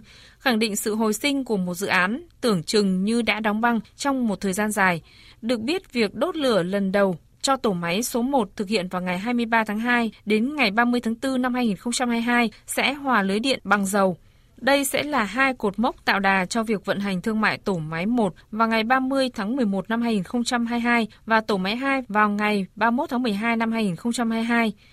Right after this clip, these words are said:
Theo báo cáo của Tập đoàn Dầu khí Quốc gia Việt Nam, đến thời điểm hiện tại, tiến độ dự án đã đạt gần chín mươi phần trăm. Trong đó, công tác thiết kế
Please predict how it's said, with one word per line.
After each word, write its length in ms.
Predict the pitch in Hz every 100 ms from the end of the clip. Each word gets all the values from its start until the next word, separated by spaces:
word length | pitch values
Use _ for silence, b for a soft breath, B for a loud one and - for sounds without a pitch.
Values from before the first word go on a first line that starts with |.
| -
Theo 120 | 294
báo 160 | 262 240
cáo 340 | 240 202 233
của 260 | - 254 175
Tập 220 | - 208
đoàn 320 | 185 202 196 196
Dầu 140 | 196
khí 200 | 190 208
Quốc 160 | 277 294
gia 180 | 269
Việt 160 | 240 190
Nam, 260 | 220 240 208 B B
đến 280 | 220 233 254
thời 140 | 320
điểm 160 | 233 185
hiện 160 | 202 190
tại, 260 | 226 202 b b _
tiến 180 | 220 247
độ 180 | 262 185
dự 120 | 220
án 300 | - 185 240
đã 120 | -
đạt 220 | 277 247 - -
gần 360 | 202 190 175 147
chín 240 | - 214 262
mươi 120 | 269
phần 180 | 226 185
trăm. 260 | 233 226 - _ -
Trong 160 | 285
đó, 320 | 247 196 220 294 _ _
công 200 | 247 247
tác 240 | 240 311 359
thiết 200 | - 349
kế 280 | 226 196 262